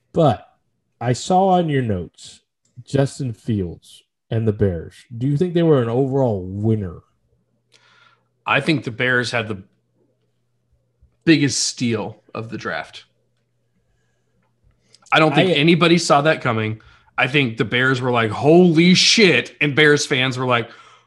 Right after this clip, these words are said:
Speaker 2: "Oh my God, we were actually gonna have a chance at having a decent quarterback that isn't Andy Dalton or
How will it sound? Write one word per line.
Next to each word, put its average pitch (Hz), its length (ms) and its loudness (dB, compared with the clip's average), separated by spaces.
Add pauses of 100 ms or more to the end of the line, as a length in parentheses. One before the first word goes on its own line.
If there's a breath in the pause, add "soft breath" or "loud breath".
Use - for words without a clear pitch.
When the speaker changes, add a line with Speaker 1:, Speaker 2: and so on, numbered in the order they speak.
(640 loud breath)
Speaker 2:
"Oh 139 100 0
my 120 200 0
God, 107 420 -2 (140)
we 131 160 -6
were 131 120 0
actually 123 280 -2
gonna 113 180 -2
have 113 460 -4 (100)
a 117 80 -6
chance 120 320 -6
at 127 60 -2
having 123 220 -2
a - 40 -8
decent 113 300 -8
quarterback 143 480 -6
that 151 100 -10
isn't 123 200 -6
Andy 120 220 -6
Dalton 147 460 -6 (300 soft breath)
or 110 400 -6